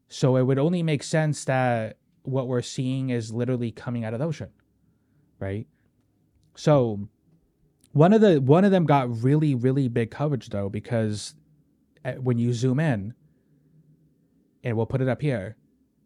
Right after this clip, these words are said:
it looks like there's occupants in the craft. Now, as we put these pictures up, you guys could take a look for yourselves, you know, basically kinda decide what you think they are.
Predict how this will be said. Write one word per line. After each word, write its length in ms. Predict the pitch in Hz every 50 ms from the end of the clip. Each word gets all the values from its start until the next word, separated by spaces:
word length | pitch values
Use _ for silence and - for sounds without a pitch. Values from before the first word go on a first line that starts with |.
| _ _ _
it 120 | - 135
looks 280 | 123 117 143 147 - -
like 140 | 135 - -
there's 140 | 123 110 95
occupants 500 | 95 113 - 123 110 110 104 98 - -
in 60 | 98
the 60 | 92
craft. 340 | - 95 85 - - _ _ _ _ _ _ _ _ _ _ _ _ _ _ _ _ _ _ _ _ _ -
Now, 480 | 127 110 107 104 101 98 95 107 110 - _ _ _ _ _ _ _ _ _ _ _ _ _ - - - - - -
as 260 | 110 135 147 170 160 160
we 60 | 175
put 200 | - - 165 -
these 120 | 147 123
pictures 360 | - - 131 - - 127 117
up, 160 | 120 113 - 127
you 60 | 120
guys 220 | 117 117 120 -
could 120 | - 117 -
take 160 | - 110 -
a 40 | 113
look 140 | 110 110
for 80 | - 113
yourselves, 720 | 107 104 - 120 113 110 107 107 104 104 - - - - -
you 80 | 123
know, 320 | 113 104 101 98 101 101 - _ _ _ _ _ - _ _
basically 460 | 131 120 - - 123 - - 117 110
kinda 260 | - - 120 113 110
decide 360 | 110 117 110 - 117 113 117
what 120 | 113 107 95
you 160 | 98 104 110
think 220 | - 131 131 127
they 100 | 131 131
are. 240 | 127 127 131 135 143